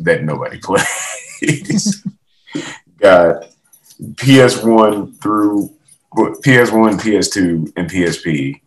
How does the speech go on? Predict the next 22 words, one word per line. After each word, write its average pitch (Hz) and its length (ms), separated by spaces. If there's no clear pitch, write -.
You 87 200
can 76 160
download 76 460
the 65 80
games, 65 720
and 82 180
got 71 220
P 78 160
S 67 160
three, 65 540
you 65 140
can - 80
stream 65 380
the - 80
games. - 800
<laughs> - 140
They, 110 240
they 135 240
out 165 160
here, 151 400
they 151 100
trying. 135 440